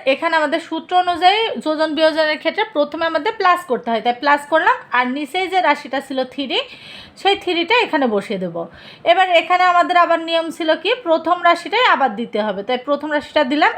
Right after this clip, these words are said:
এখানে সূত্রের মাইনাস, এখানে আবার আমাদের থ্রি দিয়ে দিব। এটাই হচ্ছে আমাদের যোজন বিয়োজনের নিয়ম।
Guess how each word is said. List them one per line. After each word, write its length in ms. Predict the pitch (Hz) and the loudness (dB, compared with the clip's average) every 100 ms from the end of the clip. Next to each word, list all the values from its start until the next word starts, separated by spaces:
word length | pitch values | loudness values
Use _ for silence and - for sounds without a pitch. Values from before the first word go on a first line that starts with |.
| - | -2
এখানে 300 | 247 262 254 | -2 -2 -4
সূত্রের 440 | - 302 - 277 | -8 -4 2 2
মাইনাস, 400 | 254 269 359 453 | 4 4 4 2
এখানে 320 | 285 294 277 | 0 0 0
আবার 180 | 277 277 | 2 2
আমাদের 320 | 269 262 415 494 | 2 0 0 0
থ্রি 240 | 359 311 | 0 0
দিয়ে 180 | 220 185 | 2 0
দিব। 240 | 170 170 170 - - - - | -2 -6 -8 -10 -14 -14 -2
এটাই 300 | 359 392 440 | 0 2 2
হচ্ছে 300 | 415 403 480 | 2 0 2
আমাদের 460 | 480 370 311 370 | 4 4 0 -2
যোজন 400 | 247 339 349 427 | -2 -4 0 -2
বিয়োজনের 560 | 320 269 247 277 330 453 | 2 4 4 4 2 0
নিয়ম। 520 | 311 226 165 156 180 | 0 -2 -4 -8 -12